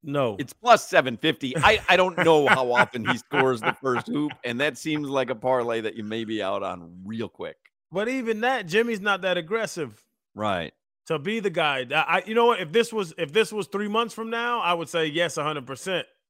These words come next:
Speaker 1: A playoff run, yes, a hundred percent. Jimmy, Jimmy floats this time of year.
Speaker 2: Caleb Martin to score the first basket and be the top point scorer in the game.
Speaker 1: I don't like it.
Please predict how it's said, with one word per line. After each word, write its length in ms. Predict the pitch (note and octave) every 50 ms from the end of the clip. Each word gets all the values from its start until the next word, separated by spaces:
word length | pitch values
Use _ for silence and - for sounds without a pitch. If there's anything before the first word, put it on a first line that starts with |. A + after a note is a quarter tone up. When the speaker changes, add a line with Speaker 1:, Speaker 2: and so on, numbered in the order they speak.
| _ _
Speaker 1:
A 120 | A#2+ A#2 A2
playoff 460 | - E3+ G3 A3 A3 G#3+ G#3 F3+ F3
run, 300 | G#3 A3 A3 A3+ A3+ F#3+
yes, 220 | F#3 F#3 F3 -
a 40 | E3+
hundred 200 | D#3+ D#3+ D#3 C#3
percent. 380 | D3 C#3 - F#3+ F#3 D#3 C3+ -
Jimmy, 300 | F#3 A3+ A#3+ A3+ G#3+ F3
Jimmy 300 | E3 A3+ C4 C4 A#3+ F3+
floats 380 | - - A#3 B3+ A#3+ F#3+ -
this 120 | D3 C#3 B2
time 300 | - C3+ B2+ A#2+ A2+ A2
of 60 | A2
year. 240 | G#2+ G2 F2 E2+ - _ _ _ _ _ _ _ _ _ _
Speaker 2:
Caleb 320 | - C#3 F3 F#3+ G3 F#3+
Martin 540 | E3 C#3 D#3+ F3+ G#3 A#3+ B3+ B3+ - D#3+ C3
to 80 | A2 G2+
score 340 | - - - D3+ C#3 C3 A#2
the 80 | A2+
first 320 | - - B2+ A#2+ G#2 - G#2
basket 520 | A#2 A2+ A2 G#2+ - - C3+ B2+ - _ _
and 300 | D3 D#3 E3+ F#3 F#3+ F3+
be 120 | E3+ F3 E3
the 120 | D#3 D#3
top 460 | - - - D3 D#3+ D#3+ - - _
point 320 | - - E3+ F3 F3 - -
scorer 640 | - - - B2+ A#2+ A#2 A2+ A2+ A2 A2+ A2 - -
in 240 | C#3 C3+ C3+ B2+ B2
the 80 | B2
game. 560 | G#2 G#2 A#2 A#2 A#2 A2+ G#2 D#2+ A#1 A1+ - - _ _ _ _ _ _ _ _ _ _ _ _ _ _ _ _ _ _ _ _ _ _ _ _ _ _ _ _ _ _ _ _ _ _ _ _ _ _ _ _ _ _ _ _ _ _ _ _ _ _ _ _ _ _ _ _ _ C#3+ C3+ C3+ C3+ C#3+ _ _ _
Speaker 1:
I 80 | - D3
don't 180 | E3 F3 E3 C#3
like 260 | C3+ C3 B2 A2+ A2+
it. 120 | A2 G2+